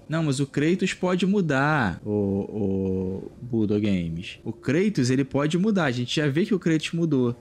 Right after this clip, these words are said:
Mas o Atreus não poderia. O Atreus deveria ser o inimigo do, do Kratos, não o, o Odin.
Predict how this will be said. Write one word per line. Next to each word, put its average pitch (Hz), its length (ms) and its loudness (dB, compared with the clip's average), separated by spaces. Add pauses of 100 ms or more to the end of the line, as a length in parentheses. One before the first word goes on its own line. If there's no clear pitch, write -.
Mas 120 680 2
o 117 160 4
Atreus 131 760 0
não 120 160 -2
poderia. 104 800 0 (160)
O 107 140 -4
Atreus 131 680 0
deveria 143 560 0
ser 139 240 0
o 139 100 4
inimigo 127 560 2
do, 120 320 0
do 110 380 -4
Kratos, - 600 -8 (120)
não 117 380 -4
o, 98 560 -6
o - 60 -8
Odin. 90 340 -10